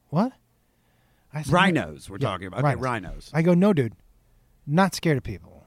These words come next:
Speaker 1: The, the, they tip over tour buses. Like, they have a hor-, they have a weapon on their face.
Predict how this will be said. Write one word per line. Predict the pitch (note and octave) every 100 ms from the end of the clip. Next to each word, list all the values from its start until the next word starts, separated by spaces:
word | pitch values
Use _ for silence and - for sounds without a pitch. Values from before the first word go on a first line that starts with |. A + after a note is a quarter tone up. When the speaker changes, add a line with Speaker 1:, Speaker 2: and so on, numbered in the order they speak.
| _ _ _ _ _ _ -
Speaker 1:
The, | C#3 F#3 -
the, | D#3 D3 C3+ - _ -
they | D3+ F#3
tip | - A3+
over | G#3 D#3+ C3+
tour | - C4
buses. | A#2+ - G#2 A#2
Like, | A2+ - _ _ _ _ _ _ _ _ -
they | F#3
have | A3+ G#3+
a |
hor-, | F3 A3 A3+ -
they | G#3+
have | F#3+
a | D#3
weapon | D3 A3 F3+
on | C#3 C3
their |
face. | - - - B3 G#2+ -